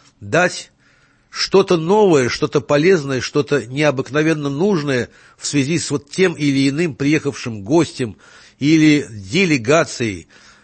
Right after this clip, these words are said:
по-братски встречать их и отмечать их, и проводить с ними время. И потом он говорил: «Боже мой, как я устал».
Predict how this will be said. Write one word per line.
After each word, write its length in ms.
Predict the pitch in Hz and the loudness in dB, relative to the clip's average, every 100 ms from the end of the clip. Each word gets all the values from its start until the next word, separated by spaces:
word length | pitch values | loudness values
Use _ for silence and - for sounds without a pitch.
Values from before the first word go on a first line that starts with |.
| _ | _
по-братски 640 | 147 135 160 165 - - 143 | -2 2 2 2 -2 -4 -4
встречать 1400 | - - - - - - _ - 139 135 - 185 - | -4 -8 -8 -10 -12 -18 _ -6 -4 -2 0 0 0
их 200 | 120 - - | -8 -10 -6
и 400 | 135 139 135 - - - _ | -2 0 0 -4 -12 -20 _
отмечать 760 | - 139 139 143 - 190 185 - | -6 -4 -4 -4 0 0 0 -2
их, 140 | 117 | -8
и 40 | 107 | -4
проводить 480 | 135 139 151 160 - | 0 2 2 -2 -6
с 280 | - - | -12 -12
ними 260 | 139 151 147 | -8 -4 -2
время. 360 | 127 175 180 143 | 2 2 2 0
И 60 | |
потом 340 | - 135 170 147 | -2 0 0 -2
он 120 | 135 | -2
говорил: 200 | 131 123 | -2 -2
«Боже 380 | 107 202 117 110 | 2 2 0 -4
мой, 160 | 101 | -8
как 260 | 98 170 - | -4 -4 -4
я 140 | 120 | -6
устал». 460 | 117 - - 95 | -6 -8 -14 -14